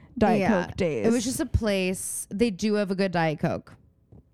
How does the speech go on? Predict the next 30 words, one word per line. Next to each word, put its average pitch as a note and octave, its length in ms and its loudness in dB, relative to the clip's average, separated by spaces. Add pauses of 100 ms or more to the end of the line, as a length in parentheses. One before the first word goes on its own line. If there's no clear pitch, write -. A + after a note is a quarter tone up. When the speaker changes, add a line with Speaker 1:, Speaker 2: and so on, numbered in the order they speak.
(200)
Speaker 2:
And A3 140 2
it F#3+ 100 0
was G3 340 -2
open G3 460 0
and G3 140 0
it D#3+ 80 -4
was, F#3 160 -4
like, F3 260 -2
Speaker 1:
And B3+ 80 2
they C#4 60 4
used C#4 240 0
to G4+ 60 0
have D4+ 100 0
a D4 80 2
really A#3+ 260 0
good A#3 140 -2
Caesar G#3+ 240 -2
salad, C4 320 -2
Speaker 2:
a - 20 0
Speaker 1:
but A3 80 -4
they G3+ 80 2
Speaker 2:
trendy G#3 220 2
Speaker 1:
changed B3 200 2
Speaker 2:
place F3+ 220 0
Speaker 1:
something. E3 380 -2
Speaker 2:
you G#2 40 -10
could - 80 -6
go. C#2 300 -8 (640)
Speaker 1:
Yeah. A#2+ 200 -2 (540)
Speaker 2:
Trendy. - 500 -12